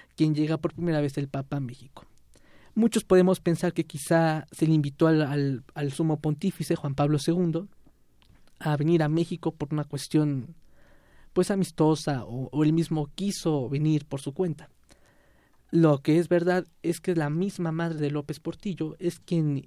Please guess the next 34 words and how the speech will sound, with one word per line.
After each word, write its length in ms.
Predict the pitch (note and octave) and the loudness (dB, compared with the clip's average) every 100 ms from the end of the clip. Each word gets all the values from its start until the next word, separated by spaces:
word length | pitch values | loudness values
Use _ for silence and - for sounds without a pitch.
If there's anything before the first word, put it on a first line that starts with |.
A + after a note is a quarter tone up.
| - | -14
sugiere 420 | - E3 - A3 | -4 -4 0 0
a 20 | F3 | 0
López 240 | D#3+ E3 | -2 -8
Portillo 320 | - - D#3+ | -10 -10 -6
invitarlo, 540 | D#3+ C#3+ D#3+ E3 E3+ D#3 | -6 -6 -6 -4 -4 -4
dado 240 | C#3+ C#3+ | -4 -6
su 320 | C3+ C#3+ C3 - | -6 -6 -6 -10
fuerte 420 | - D#3 C#3+ D3+ | -2 -2 -2 -6
apego 440 | D3 D#3 C#3 B2+ | -2 0 0 -4
religioso, 640 | C3+ C#3 - F3 E3+ F#3+ B3+ - - _ _ _ _ _ - _ - - | -6 -10 0 0 0 -6 -10 -20 -20 _ _ _ _ _ -20 _ -20 -6
y 120 | F3 | 4
es, 140 | F#3 - - | 4 4 0
es, 340 | F3+ F3 E3 E3 | 6 6 6 2
es 180 | F3 | 2
ahí 80 | F3+ | 2
donde 220 | F3+ E3+ | 2 0
se 140 | D#3 D#3 | 0 0
da 80 | E3 | 0
el 60 | |
primer 300 | - E3 F3 | 2 4 6
momento 640 | F3+ D#3 E3 E3+ E3 E3+ E3 | 4 4 2 0 0 -2 -2
entre 340 | - D#3 D3 D3 | -2 -2 0 0
México 420 | D#3 E3+ - E3 | 0 -4 -2 0
y 60 | |
el 100 | D#3 | 0
Vaticano. 500 | C#3+ C#3 C3 - C#3 - _ _ _ _ | -2 -10 -14 -14 -16 -20 _ _ _ _
Ahí 200 | E3+ F#3 | 0 2
se 160 | - | 4
le, 280 | E3+ D#3+ D#3 | 2 2 0
se 140 | D3 D3+ | -2 0
violó, 580 | D3+ D3+ D#3+ F3 D3+ - _ _ - _ | 4 4 4 2 -2 -8 _ _ -20 _
eh, 280 | C3+ B2+ - | -14 -12 -14
la 200 | D3 D3+ | -8 -2
ley, 340 | D3+ D3+ D#3 | 2 2 2